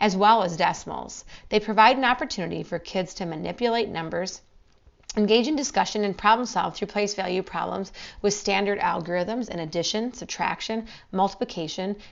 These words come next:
and division. Place value discs can also help with rounding, estimating, adding more or less, place value ba-, basics, and the list really goes on.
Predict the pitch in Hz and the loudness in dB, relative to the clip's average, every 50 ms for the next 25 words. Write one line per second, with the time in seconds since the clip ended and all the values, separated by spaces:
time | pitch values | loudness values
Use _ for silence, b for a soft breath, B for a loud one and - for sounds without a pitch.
0 | B B - 202 196 185 190 196 233 262 - - 196 190 175 B B B B B | B B -2 -2 0 0 2 0 0 0 -2 -4 -8 -8 -10 B B B B B
1 | B - - 302 320 311 - - 262 254 247 247 233 180 185 175 170 - - - | B -2 0 0 0 0 0 0 0 0 2 0 0 0 -2 -2 -2 -4 -8 -10
2 | - 185 - - - 196 196 - 254 240 190 175 170 175 - 185 175 - 170 180 | -10 -8 -6 -2 -2 -2 -2 -2 -2 -2 0 -2 -2 -2 -4 -6 -6 -6 -4 -4
3 | 175 185 185 175 196 220 220 - - 180 175 - - 190 190 180 175 170 185 185 | -4 -4 -4 -4 -4 -4 -4 -4 -4 -6 -6 -6 -8 -6 -6 -4 -4 -4 -6 -6
4 | 185 - 185 165 165 165 170 165 165 165 165 170 185 - 160 175 180 208 220 247 | -6 -6 -6 -6 -6 -6 -6 -6 -6 -6 -6 -6 -6 -8 -6 -4 -2 0 0 0
5 | 269 - - - - - - 190 190 190 - 214 202 202 202 202 190 180 170 165 | 0 -4 -8 -14 -12 -6 -4 -4 -4 -4 -2 -2 0 0 0 0 0 -2 -4 -6
6 | 165 - 185 185 185 180 - 190 180 - - - - B B B B B - 175 | -6 -6 -4 -4 -4 -4 -4 -8 -8 -8 -12 -18 -20 B B B B B -14 -10
7 | 156 156 160 175 214 269 277 269 262 269 - - - - - 175 175 180 185 180 | -8 -6 -6 -2 0 0 0 0 -2 -4 -8 -14 -16 -12 -6 -4 -2 0 0 0
8 | 170 - - 87 - - - - - - - - | -2 -2 -4 -6 -6 -6 -6 -6 -8 -8 -12 -14